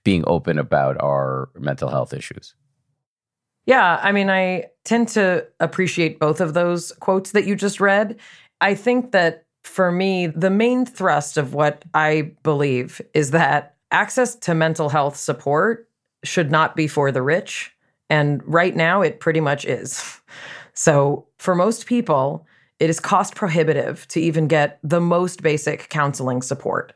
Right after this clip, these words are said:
Speaker 2: And I, I am one of those people who believes that most people can benefit from some form of introspection <laughs> and some form of betterment. I also think that many of us were raised in generations where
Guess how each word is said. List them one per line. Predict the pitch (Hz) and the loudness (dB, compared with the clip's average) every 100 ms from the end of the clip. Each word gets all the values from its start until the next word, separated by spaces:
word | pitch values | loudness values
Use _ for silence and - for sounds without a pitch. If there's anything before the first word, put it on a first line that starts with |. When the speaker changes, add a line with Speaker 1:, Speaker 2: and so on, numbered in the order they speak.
| _ _ - - - _ | _ _ -20 -20 -20 _
Speaker 2:
And | 160 151 | 0 2
I, | - 160 160 160 160 - 185 | 2 2 4 2 0 -2 0
I | 190 - | 0 2
am | 214 208 | 0 2
one | 190 | 0
of | 175 | 2
those | 170 165 | 0 -2
people | 175 156 160 | -6 -2 0
who | 156 | 0
believes | 143 147 151 143 131 | 0 0 0 -2 -4
that | 139 139 135 - _ _ _ _ | 0 0 0 -6 _ _ _ _
most | 196 190 196 196 190 - | 0 2 4 2 0 -6
people | 185 170 | -4 -2
can | 165 160 | 0 0
benefit | 156 147 147 143 135 - | 0 0 0 -2 -2 -4
from | 170 151 | -2 -2
some | - - 175 | 0 0 0
form | 151 165 151 | 0 0 0
of | 143 | 0
introspection | 139 151 151 143 131 131 - 233 233 170 _ _ - | -2 -4 -4 -4 -2 -2 0 0 0 -4 _ _ -20
<laughs> | - - - - | -20 -20 -6 0
and | 175 | 0
some | - 175 165 | 2 0 0
form | 170 160 | 0 0
of | 147 131 | 0 0
betterment. | 151 135 165 185 214 - - - _ - | -2 0 2 2 0 -4 -16 -20 _ 0
I | 185 | 0
also | - 190 202 | 2 0 -2
think | 170 170 160 | 0 0 0
that | 156 139 135 - _ _ - | 0 0 0 -6 _ _ -4
many | 175 170 170 165 | 0 2 2 2
of | 156 | 2
us | 147 - | -2 0
were | 160 | 0
raised | 147 147 151 143 - | 0 0 -2 -6 -10
in | - 143 143 143 143 - _ _ _ 160 | -2 0 0 -2 -4 -10 _ _ _ -6
generations | 160 165 160 156 156 156 135 | 2 4 4 2 0 -2 0
where | 147 139 135 147 | 0 2 0 -2